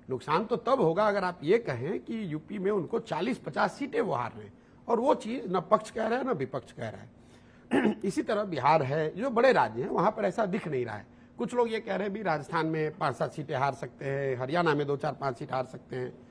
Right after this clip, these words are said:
वो ठीक है, लेकिन अभी तक मुझे या generally public domain में कोई ऐसा analyst विश्वसनीय नहीं दिखा जिसने ये कहा कि कोई राज्य है जो opposition पूरा सिरे से जीत रहा है।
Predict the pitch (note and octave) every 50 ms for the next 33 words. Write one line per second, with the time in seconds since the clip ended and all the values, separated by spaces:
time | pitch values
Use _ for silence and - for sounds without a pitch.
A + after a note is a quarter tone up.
0 | - - - - - A#3 - C4 C#4 C#4 - C3+ A2 - - - - - - -
1 | - A#2+ C3+ - - - - - C#3 B2+ C#3 G3+ B3+ - - - A#2 - - -
2 | - - - - - - - - - - C3+ D3 C3+ D3 F#3+ G#3+ A3+ A3+ A3 F#3
3 | F3 E3+ - - A2 C3+ C#3+ E3+ G#3+ A#3+ C4+ - - - D3+ C#3 C#3+ F#3 A3 -
4 | - - - - - - B2+ C3+ C3 B2 C#3+ D#3+ F3+ G3+ G#3 G3 - G3 F#3 D3+
5 | B2+ A#2 - - G3+ G3 - C#3+ C3 C3 D#3 F#3 F3 - - D3 C3 - C#3+ C3
6 | - E3 E3+ F3 D#3+ B2+ A2+ D#3+ G#3+ G3+ C#3+ C3 - - C#3 E3 F3+ E3 D3 -
7 | E3+ E3 D3+ C3+ E3 G#3 G3 - A2 G#2 A2 D3+ G#3+ - - - - - - -
8 | - - - - - - - F#3+ A3 A3+ A#3 - - - - - - - - -
9 | - - G#3+ A#3 G3 D3 D#3 F#3+ A3 G#3 A3+ B3+ A3 A#3 C#4 B3 G#3+ C4 C4 B3
10 | B3 - - - E3+ E3+ - G#3 F#3+ - B3 A#3 - - G#3+ A3+ A3+ F#3 - -
11 | G3+ G#3 G#3+ - A#3+ G3 C3+ A#2 A#2+ G#2 - A2 G#2 - - - -